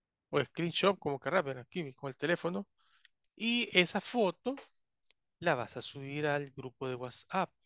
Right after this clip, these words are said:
Aquí, mira. Acá. Acá, ¿verdad?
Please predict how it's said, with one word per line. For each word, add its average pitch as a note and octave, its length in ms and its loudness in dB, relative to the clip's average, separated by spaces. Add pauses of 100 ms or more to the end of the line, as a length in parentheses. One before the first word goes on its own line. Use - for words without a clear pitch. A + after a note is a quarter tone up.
(320)
Aquí, D#3+ 140 -8
mira. A2+ 260 -16 (1700)
Acá. D#3+ 340 -6 (3750)
Acá, - 340 0
¿verdad? A2+ 240 -8